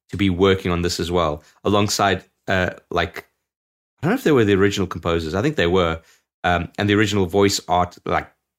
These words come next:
voice artist for Guybrush Threepwood. This is kind of fucking mad.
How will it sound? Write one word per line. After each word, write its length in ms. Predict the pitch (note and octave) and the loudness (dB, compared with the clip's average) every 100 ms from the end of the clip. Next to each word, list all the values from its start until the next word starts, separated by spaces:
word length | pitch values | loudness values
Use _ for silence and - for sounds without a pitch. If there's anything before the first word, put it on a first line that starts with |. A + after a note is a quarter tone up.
| _ | _
voice 220 | F#2+ F2+ | -4 -2
artist 280 | E2 D#2+ D#2 | -2 -4 -6
for 340 | - F2 D#2+ - | -4 -2 -2 -2
Guybrush 420 | F#2 F2 E2+ D#2+ | 0 2 0 -4
Threepwood. 480 | - F2+ E2+ D2 D2+ _ _ _ _ _ _ | -4 -6 -4 -6 -8 _ _ _ _ _ _
This 160 | A3 D4+ | -2 -2
is 100 | E4+ - | -4 -6
kind 220 | - - D#4+ | -4 0 0
of 160 | D4+ | -2
fucking 640 | _ _ - - D#3 G2+ F#2 _ _ _ - | _ _ -12 -6 -4 -4 -6 _ _ _ -4
mad. 720 | F#2+ G#2 A#2+ C3+ F#2 D2 | -2 0 2 2 0 -2